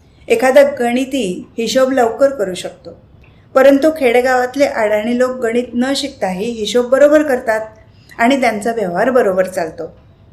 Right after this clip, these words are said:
तसं विद्वानाला कदाचित भगवंत लवकर प्राप्त होईल,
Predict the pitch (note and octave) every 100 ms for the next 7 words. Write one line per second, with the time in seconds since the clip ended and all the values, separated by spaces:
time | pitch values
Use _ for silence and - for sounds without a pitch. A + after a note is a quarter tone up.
0 | - G3+ G3+ C4 F#3 - - - - C4
1 | A3+ A#3+ C4 C4+ C#4+ D4+ C4 B3+ B3+ C#4
2 | B3 A3+ B3 B3 C#4 B3 B3 C4+ C4+ B3
3 | A#3+ A#3+ A3+ A3+